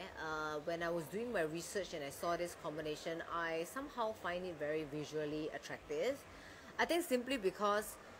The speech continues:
it is still within that color scheme, it is still quite calming in a sense,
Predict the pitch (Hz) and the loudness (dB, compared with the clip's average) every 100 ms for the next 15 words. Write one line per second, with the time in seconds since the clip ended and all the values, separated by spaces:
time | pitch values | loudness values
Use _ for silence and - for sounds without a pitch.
0 | - - - - - - - 240 226 226 | -16 -16 -16 -16 -16 -16 8 10 10 6
1 | - 320 233 214 185 247 254 202 - 185 | 6 4 6 4 4 2 2 0 2 2
2 | 185 208 - 196 185 226 277 - 190 185 | 4 0 -2 -2 -2 -2 -4 0 2 2
3 | - 262 269 - 262 - - 180 196 196 | -2 -2 0 0 -2 -2 -2 0 0 -2
4 | 139 143 180 | -4 0 0